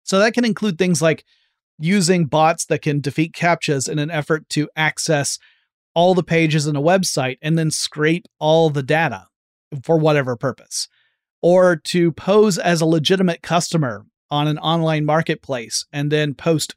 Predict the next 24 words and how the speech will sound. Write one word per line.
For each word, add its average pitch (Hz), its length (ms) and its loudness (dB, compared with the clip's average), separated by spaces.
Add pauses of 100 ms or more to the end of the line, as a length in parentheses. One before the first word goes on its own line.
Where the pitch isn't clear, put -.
(120)
fake 165 260 0
reviews 139 720 0 (600)
for 165 100 0
various 151 380 0
products, 185 500 0 (320)
and 160 160 0
then 165 240 2
artificially 170 580 2
driving 156 320 2
that 151 180 -2
product's 151 380 -2
review 143 300 -2
scores 127 480 -4
up 160 240 0 (100)
or 269 200 0
down, 123 300 -2 (320)
right? 127 320 -6
Like, 160 180 -2
you 180 80 -4
could 185 140 0
have 160 340 2 (360)
someone 170 520 2
pay 147 600 0 (520)
to 143 560 0